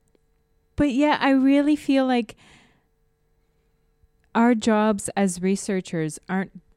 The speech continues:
isn't completely done until we communicate it to a more general or broad or public audience. Um, and, and to be honest, I mean,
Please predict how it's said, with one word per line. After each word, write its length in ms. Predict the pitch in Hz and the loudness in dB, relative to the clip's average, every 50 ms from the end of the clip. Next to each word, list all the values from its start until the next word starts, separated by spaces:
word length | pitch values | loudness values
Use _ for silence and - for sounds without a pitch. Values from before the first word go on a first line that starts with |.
| _ _ | _ _
isn't 400 | - 202 185 - 233 226 196 - _ _ _ - - _ _ - | -2 -2 0 0 -2 -2 -4 -6 _ _ _ -20 -20 _ _ -10
completely 880 | - 208 202 180 - - - 208 190 185 185 190 180 - - 196 190 | -6 -4 -4 -6 -6 -10 -12 -10 -8 -6 -6 -8 -8 -8 -8 -6 -6
done 480 | 170 - - 175 170 156 143 143 156 - - | -6 -6 -6 -6 -6 -6 -6 -8 -10 -10 -8
until 480 | 180 180 170 - - 196 185 180 180 175 | -6 -6 -6 -6 -4 -4 -2 -2 -2 -2
we 140 | 180 190 | -4 -4
communicate 720 | - - - 180 175 170 170 170 170 170 - - 180 165 160 | -4 -6 -6 -6 -4 -4 -4 -4 -6 -8 -8 -10 -10 -8 -10
it 160 | 151 - - | -10 -12 -16
to 520 | - - - 170 165 160 156 156 156 156 - _ _ _ _ _ _ _ _ _ _ _ _ - | -14 -10 -6 -6 -4 -4 -4 -4 -6 -8 -12 _ _ _ _ _ _ _ _ _ _ _ _ -6
a 100 | 185 185 151 - _ _ _ - | -6 -6 -6 -8 _ _ _ -10
more 320 | - 180 175 175 170 170 | -6 -4 -4 -2 -2 -4
general 680 | 160 - - - 165 156 151 156 156 156 151 151 151 147 147 | -6 -8 -10 -12 -12 -10 -10 -10 -10 -10 -10 -10 -10 -10 -8
or 180 | 147 151 151 | -8 -8 -8
broad 460 | 143 - - 151 147 143 143 143 139 147 | -8 -8 -8 -8 -6 -6 -6 -6 -8 -8
or 240 | - 151 147 143 | -8 -8 -8 -10
public 480 | - - - - 143 - 151 151 - - - - | -10 -14 -18 -18 -16 -14 -14 -14 -16 -16 -16 -14
audience. 720 | 147 143 139 139 139 147 - - 139 - - - - - _ _ _ _ _ _ _ _ | -14 -12 -12 -12 -14 -14 -14 -14 -14 -14 -14 -14 -14 -18 _ _ _ _ _ _ _ _
Um, 580 | - 156 156 151 151 147 147 143 143 147 143 - _ _ _ _ _ _ _ _ _ _ _ _ _ _ _ _ _ _ _ _ _ _ _ _ _ _ _ _ _ _ _ _ - - _ _ _ _ _ _ _ - | -10 -8 -8 -6 -6 -8 -8 -10 -10 -12 -14 -16 _ _ _ _ _ _ _ _ _ _ _ _ _ _ _ _ _ _ _ _ _ _ _ _ _ _ _ _ _ _ _ _ -20 -20 _ _ _ _ _ _ _ -6
and, 300 | - 220 214 202 202 196 - | -4 -2 -2 -2 -2 -4 -6
and 260 | - 208 208 202 202 | -4 -4 -2 -2 -4
to 80 | - 220 | -4 -4
be 140 | 202 226 233 | -4 -4 -2
honest, 300 | 233 233 233 247 233 - | -2 -2 -4 -4 -4 -4
I 20 | 233 | -2
mean, 380 | 226 226 220 220 214 208 - | -2 -2 -2 -4 -4 -8 -10